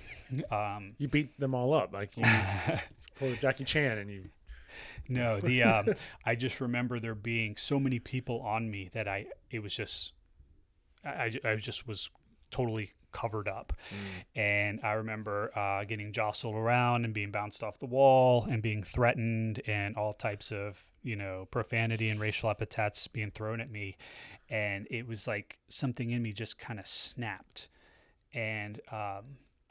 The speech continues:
Speaker 2: at that point, something just changed in my thinking. And I had this weird idea that, um, that you have to, in order to survive,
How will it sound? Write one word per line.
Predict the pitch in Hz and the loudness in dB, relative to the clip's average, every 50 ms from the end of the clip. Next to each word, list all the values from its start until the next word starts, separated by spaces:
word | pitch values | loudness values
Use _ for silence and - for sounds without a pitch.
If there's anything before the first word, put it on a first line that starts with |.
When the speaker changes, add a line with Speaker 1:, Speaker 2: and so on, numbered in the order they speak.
| _ _ _ _ _ _ _ - | _ _ _ _ _ _ _ -6
Speaker 2:
at | 127 - - | -6 -2 0
that | 131 123 - - _ | 0 0 0 -4 _
point, | - - - 185 156 120 107 113 - - - - _ _ _ _ _ _ _ _ _ _ - | -8 -4 -2 0 2 0 0 -2 -6 -12 -18 -20 _ _ _ _ _ _ _ _ _ _ -8
something | - - - 175 160 - 160 139 | -4 -2 -2 -2 0 0 0 0
just | 123 - 139 - - - | 0 -2 -4 -6 -6 -8
changed | - - - 143 139 143 131 120 123 | -8 -6 -4 -2 0 -2 -2 -2 -4
in | 123 113 | -4 -4
my | 104 104 | -6 -8
thinking. | 95 - - - 135 131 135 - - 101 90 92 107 117 - - - - - - - - - - _ _ - | -10 -14 -10 -6 -6 -4 -4 -6 -8 -10 -10 -10 -14 -18 -20 -20 -20 -20 -20 -20 -20 -20 -20 -20 _ _ -6
And | 123 117 113 110 110 110 107 107 110 - - _ _ _ _ _ _ _ _ _ _ _ _ _ _ - - | -4 -2 -2 -2 -2 -2 -4 -4 -6 -10 -12 _ _ _ _ _ _ _ _ _ _ _ _ _ _ -12 -8
I | 135 | -4
had | 139 147 143 | -4 -2 -2
this | 135 131 - | -4 -4 -6
weird | 117 117 131 143 151 151 135 | -4 -2 0 0 2 2 2
idea | 127 123 117 104 110 117 120 127 120 113 104 | 0 0 -2 -2 -2 -2 0 0 0 -2 -2
that, | 98 98 98 101 113 - - - _ _ _ _ _ _ _ _ _ - | -4 -4 -6 -6 -8 -12 -18 -20 _ _ _ _ _ _ _ _ _ -6
um, | 113 104 101 101 95 95 95 107 107 _ _ _ _ _ _ _ _ _ _ _ _ _ _ _ _ _ _ _ _ _ _ - | -4 -4 -2 -4 -6 -6 -10 -14 -18 _ _ _ _ _ _ _ _ _ _ _ _ _ _ _ _ _ _ _ _ _ _ -8
that | 156 123 139 139 | -4 -2 0 0
you | 139 123 127 | 2 4 4
have | 143 151 147 - - | 4 2 2 0 -2
to, | - - 131 123 120 131 | 0 2 2 4 4 4
in | - 135 139 | 4 6 6
order | 139 135 131 | 6 6 4
to | 123 | 2
survive, | 117 - 135 113 107 131 143 143 123 107 101 98 | 0 -2 -2 -2 0 0 0 2 0 -2 -4 -6